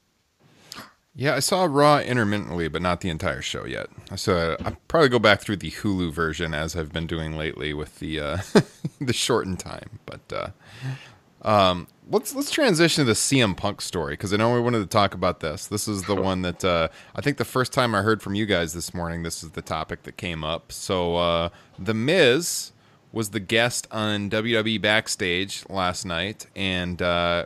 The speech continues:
Speaker 1: Punk not on the show. And, uh, <laughs> Kyle, do you wanna take it from here and, and explain what happened with the, uh, Miz and the clip and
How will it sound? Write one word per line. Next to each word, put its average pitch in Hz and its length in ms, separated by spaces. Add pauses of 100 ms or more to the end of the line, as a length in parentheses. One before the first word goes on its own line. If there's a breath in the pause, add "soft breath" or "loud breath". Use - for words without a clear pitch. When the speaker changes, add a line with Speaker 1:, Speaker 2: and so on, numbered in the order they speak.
Speaker 1:
Punk 156 280 (180)
not 113 240
on 123 120
the 123 60
show. 98 380 (800 soft breath)
And, 117 380
uh, 131 540
<laughs> - 1160
Kyle, 139 300
do 147 80
you 143 60
wanna 147 160
take 143 240
it 147 60
from 123 160
here 135 240
and, 143 100
and 113 340
explain 127 520
what 120 120
happened 120 420
with 117 200
the, 110 180
uh, 101 100
Miz 110 360
and 107 160
the 95 60
clip - 380
and 95 240